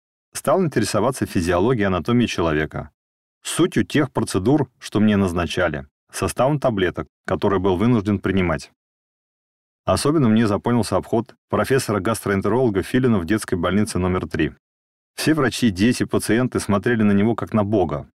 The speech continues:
ловя каждое слово. И когда профессор на обходе сказал, что мне надо требовать от медсестры не одну, а две ложки альмагеля на ночь, то я начал чётко следовать его инструкции.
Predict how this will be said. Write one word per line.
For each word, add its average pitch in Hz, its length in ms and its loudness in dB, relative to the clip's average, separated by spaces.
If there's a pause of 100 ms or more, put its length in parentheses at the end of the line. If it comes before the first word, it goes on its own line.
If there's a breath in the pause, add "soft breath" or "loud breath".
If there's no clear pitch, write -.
(180)
ловя 85 340 0
каждое 104 400 -2
слово. 87 480 -2 (880)
И 98 60 -2
когда 104 260 0
профессор 101 640 -2
на 95 120 0
обходе 87 400 -2
сказал, 92 580 -2
что - 200 -6
мне 110 220 4
надо 104 540 0 (140)
требовать 92 400 0
от 92 120 -2
медсестры 92 540 -2
не 98 220 2
одну, 101 460 0 (200)
а 104 120 0
две 95 340 0
ложки 95 400 0
альмагеля 85 540 0
на 95 200 0
ночь, 113 280 -4 (480)
то - 80 0
я 101 120 4
начал 101 340 0
чётко 143 380 -2
следовать 101 460 0
его 95 220 2
инструкции. - 640 -4